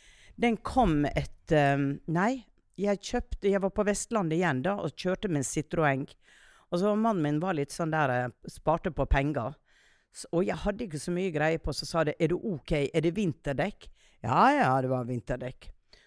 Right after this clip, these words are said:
Så jeg kjører oppover, og når jeg kommer oppover til Åndalsnes, så blir det snø. Og glatt, så glatt at bilen omtrent, eh, flyter på, eh, på når den står stille.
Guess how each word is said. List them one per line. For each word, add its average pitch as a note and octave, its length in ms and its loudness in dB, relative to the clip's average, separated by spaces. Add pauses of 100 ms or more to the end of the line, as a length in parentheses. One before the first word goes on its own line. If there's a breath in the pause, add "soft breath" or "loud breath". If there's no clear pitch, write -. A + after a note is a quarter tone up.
(100)
Så G#3 100 -4
jeg A3 100 0
kjører A#3+ 400 4
oppover, F#3+ 580 2
og A#3 80 0
når G#3 80 2 (120)
jeg F#3+ 100 0
kommer F#3 340 0
oppover C#3+ 400 -2
til E3+ 120 0
Åndalsnes, D#3 840 0
så C#3+ 460 -4 (120)
blir C#3 240 0
det C#3 120 -4
snø. B2+ 280 -2 (1120 soft breath)
Og F3 360 8 (600)
glatt, F3 560 0
så G3+ 180 -2
glatt G3+ 360 0
at D#3 120 0 (120)
bilen D#3+ 320 -2
omtrent, D#3 560 -4
eh, D3+ 120 0
flyter D#3 600 -4
på, C#3 180 -4 (440)
eh, A#2+ 40 -10
på C3+ 460 -4
når D3 180 0
den D3+ 140 -2
står C#3+ 240 -6
stille. D3+ 500 -2